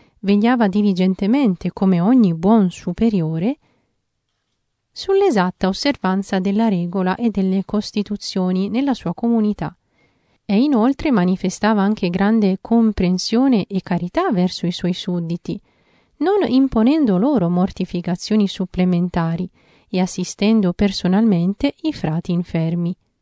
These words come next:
Non è affatto vero, come insinua il promotore,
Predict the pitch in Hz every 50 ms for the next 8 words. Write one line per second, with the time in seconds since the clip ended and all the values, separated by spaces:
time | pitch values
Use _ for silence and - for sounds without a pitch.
0 | _ _ _ _ _ _ _ _ _ _ _ _ _ _ _ _ _ 190 190 190
1 | 190 190 - - 190 190 - - 180 175 196 208 208 196 185 175 180 - - 190
2 | 185 185 175 165 180 170 - - 185 185 190 190 180 170 170 - - - 180 180
3 | 170 175 - - 190 214 214 185 170 170